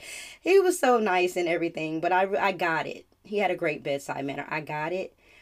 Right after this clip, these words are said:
but I'm still going to get, like, a nerve study because I know a couple people that have had carpal tunnel surgery. It doesn't help anything. So if this is just something where I need to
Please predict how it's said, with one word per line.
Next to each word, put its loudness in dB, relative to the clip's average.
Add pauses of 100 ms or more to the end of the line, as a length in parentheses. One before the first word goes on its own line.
(200)
but 0
I'm -2
still -2
going -6
to -6
get, -4
like, -8
a -6 (140)
nerve -4
study -10
because -6
I -2
know 0
a 4
couple -6
people -6
that -2
have -12
had -2
carpal -8
tunnel -8
surgery. -2
It -4
doesn't -4
help -8
anything. -12
So 4
if -2
this 4
is -6
just -6
something -4
where -2
I -4
need -4
to -6